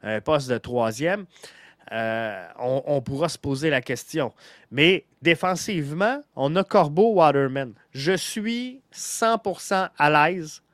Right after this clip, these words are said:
avec la défensive. Miller, Camacho, Johnston, on change dans la profondeur. Corbeau, Waterman, pas de trouble avec ça.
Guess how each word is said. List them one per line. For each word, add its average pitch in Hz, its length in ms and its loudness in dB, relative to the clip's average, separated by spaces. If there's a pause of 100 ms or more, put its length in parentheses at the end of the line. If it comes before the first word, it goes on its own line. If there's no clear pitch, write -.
(400)
avec 123 240 0
la 135 100 2
défensive. 120 720 -4 (420)
Miller, 220 520 2 (180)
Camacho, 180 680 0 (100)
Johnston, 156 680 -2 (1500)
on 165 200 4
change 202 640 -2 (320)
dans 156 240 6
la 190 120 8
profondeur. 156 680 2
Corbeau, 151 400 2
Waterman, 147 640 2 (260)
pas 190 100 2
de - 60 -8
trouble 160 240 -2
avec 127 240 0
ça. - 140 -10